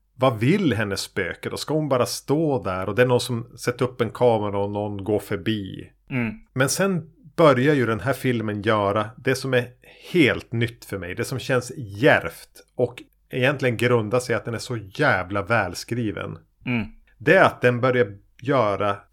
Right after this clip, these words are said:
Speaker 1: twister i en dokumentär
Speaker 2: Ja.
Speaker 1: utan att det känns krystat.
Speaker 2: Ja, precis. Det, och, och det, det är ju så här dokumentärer läggs upp, liksom. Man får en, en litet spår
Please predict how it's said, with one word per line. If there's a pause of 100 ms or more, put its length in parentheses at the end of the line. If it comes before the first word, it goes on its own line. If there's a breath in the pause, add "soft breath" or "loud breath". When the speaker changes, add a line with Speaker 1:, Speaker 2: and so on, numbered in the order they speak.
Speaker 1:
twister
i
en
dokumentär
Speaker 2:
Ja.
Speaker 1:
utan
att
det
känns
krystat. (160)
Speaker 2:
Ja,
precis.
Det, (280)
och,
och
det,
det
är
ju
så
här (180)
dokumentärer
läggs
upp,
liksom.
Man
får
en,
en
litet
spår